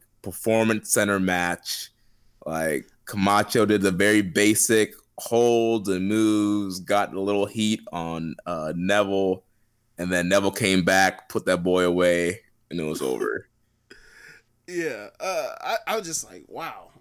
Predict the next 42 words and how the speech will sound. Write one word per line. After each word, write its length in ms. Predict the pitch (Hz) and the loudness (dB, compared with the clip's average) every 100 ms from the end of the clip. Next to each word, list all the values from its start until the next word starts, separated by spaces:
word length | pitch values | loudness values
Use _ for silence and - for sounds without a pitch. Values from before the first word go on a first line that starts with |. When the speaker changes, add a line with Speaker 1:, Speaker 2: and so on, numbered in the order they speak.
| - | -16
Speaker 2:
I 220 | 139 143 123 _ - | -12 -12 -16 _ -16
completely 400 | 143 - 185 196 | -16 -14 -14 -12
forgot 480 | 196 156 180 160 | -12 -8 -8 -8
that 220 | 160 139 _ _ _ _ - | -8 -12 _ _ _ _ -14
he 120 | 160 | -10
was 220 | 160 - 165 | -8 -8 -10
in, 100 | 160 | -14
he 200 | 165 170 | -12 -12
was 160 | 160 156 | -10 -10
even 220 | 156 151 | -10 -12
in 240 | 147 160 | -10 -8
that 180 | 160 160 | -8 -8
era 300 | 139 151 156 | -6 -4 -4
with 160 | 147 135 | -6 -8
them. 240 | 127 113 | -14 -12
But 220 | 120 117 - | -12 -14 -10
yeah, 200 | 160 123 | -8 -6
uh, 360 | 120 135 135 | -6 -6 -6
just 160 | - 160 | -6 -6
Speaker 1:
Yeah. 60 | |
Speaker 2:
move 100 | 165 | -6
on 140 | 156 147 | -6 -10
from 160 | 143 | -10
there. 300 | 143 139 135 - - - _ - | -10 -8 -8 -12 -20 -20 _ -12
Um, 280 | 139 135 | -8 -4
Speaker 1:
But, 120 | 131 117 | 2 2
uh, 120 | 98 - - _ - | 2 -2 -20 _ -4
dude, 300 | 131 127 120 | 4 6 6
real 100 | 170 | 4
quick, 400 | 175 160 101 - | 4 2 2 -4
did 140 | 113 | -8
you 80 | 170 | -6
notice 220 | 180 214 | -2 0
how, 160 | 147 143 | 2 2
like, 240 | 117 110 | 4 2
quiet 680 | - - 87 90 110 113 - | -2 -4 0 2 4 2 -2
the 80 | 87 | -10
crowd 420 | - 104 98 110 | -6 2 2 4
was 380 | 110 113 113 117 | 4 2 2 -2
during 260 | 113 113 | -2 0
this 140 | 113 113 | 0 -2
match? 600 | 110 110 113 - - | -2 0 -2 -4 -16